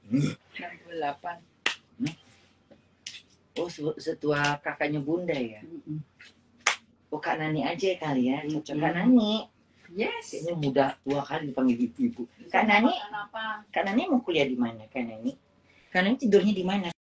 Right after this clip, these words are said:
Speaker 1: Saya di sini ya, Kak Nani. Eh,
Speaker 2: Mm-mm.
Speaker 1: karena kita cari laki-laki, yuk.
Speaker 2: Ayo.
Speaker 1: <laughs>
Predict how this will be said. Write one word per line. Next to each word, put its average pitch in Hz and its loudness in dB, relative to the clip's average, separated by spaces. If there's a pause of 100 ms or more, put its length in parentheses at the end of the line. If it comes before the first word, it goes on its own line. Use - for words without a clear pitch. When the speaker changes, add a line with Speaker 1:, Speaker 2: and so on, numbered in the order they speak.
Speaker 1:
Saya 180 -6
di 156 -4
sini 170 0
ya, 123 2
Kak 117 4
Nani. 120 6
Eh, - -4
Speaker 2:
Mm-mm. 233 2
Speaker 1:
karena 214 4
kita 240 0
cari 185 -4
laki-laki, 170 -4 (100)
yuk. - -4 (560)
Speaker 2:
Ayo. 185 -4 (600)
Speaker 1:
<laughs> 180 8